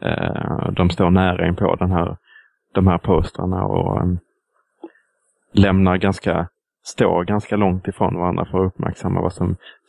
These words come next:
syns på den, känns det som. Så att, eh, det ser väldigt tydligt ut, eh,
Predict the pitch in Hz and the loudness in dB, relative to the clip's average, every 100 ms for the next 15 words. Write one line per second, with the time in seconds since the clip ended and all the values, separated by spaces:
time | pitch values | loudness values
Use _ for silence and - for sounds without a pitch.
0 | - - - - 107 87 87 - 104 78 | -16 -14 -16 0 4 4 2 0 0 0
1 | 80 87 - _ _ - 90 - - 90 | -2 -4 -8 _ _ -4 -2 -2 -4 -6
2 | - 90 87 - - - _ - - 92 | -2 -4 -6 -18 -20 -20 _ -6 -2 -2
3 | - 98 90 90 - 104 123 92 107 101 | 0 2 2 2 0 0 2 2 2 0
4 | 101 107 101 95 - 90 - - - - | -2 -4 -2 -2 -2 -4 -4 -8 -6 -4
5 | - | -4